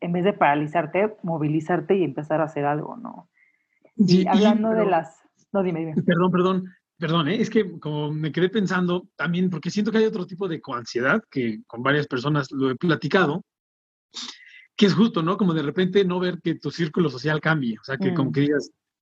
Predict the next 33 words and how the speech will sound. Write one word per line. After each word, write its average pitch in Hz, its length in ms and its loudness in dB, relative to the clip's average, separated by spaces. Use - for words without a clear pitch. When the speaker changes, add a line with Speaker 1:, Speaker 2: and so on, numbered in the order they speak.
Speaker 2:
"O 156 40 8
sea, 170 120 6
eres 190 120 2
mi 185 100 0
mejor 170 260 0
amigo, 180 280 6
ya 156 120 0
me 170 60 2
has 170 80 -2
visto 165 300 -2
treinta 160 300 0
años 160 200 -2
haciendo 147 280 -2
esto, 147 200 -2
¿por 139 160 -4
qué 170 80 0
Speaker 1:
Sí. - 20 4
Speaker 2:
no? 156 260 2
<laughs> - 340 -2
¿Por 139 180 -2
qué 165 120 -2
tú 156 160 -2
no 160 100 2
lo 156 80 2
has 156 80 -2
cambiado?". 151 520 -2
Entonces 233 220 4
me 247 60 4
acuerdo 226 340 2
que - 80 -8
al 156 160 -4
inicio, 185 440 0
¿no? 202 320 -6